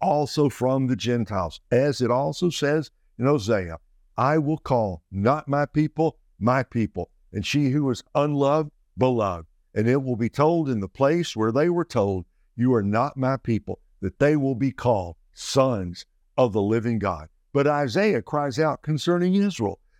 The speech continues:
"Though the number of Israelites is like the sand of the sea,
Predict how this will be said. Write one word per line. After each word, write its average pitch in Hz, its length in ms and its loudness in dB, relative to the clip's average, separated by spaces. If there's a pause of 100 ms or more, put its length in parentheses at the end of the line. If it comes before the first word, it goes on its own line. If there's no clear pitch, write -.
(120)
"Though 135 260 4
the 104 140 0
number 151 520 2
of 101 140 -2
Israelites 143 720 0
is 113 160 -4
like 131 220 -2
the 92 100 -14
sand 156 400 -2
of 151 80 -2
the 147 80 -4
sea, 95 380 -6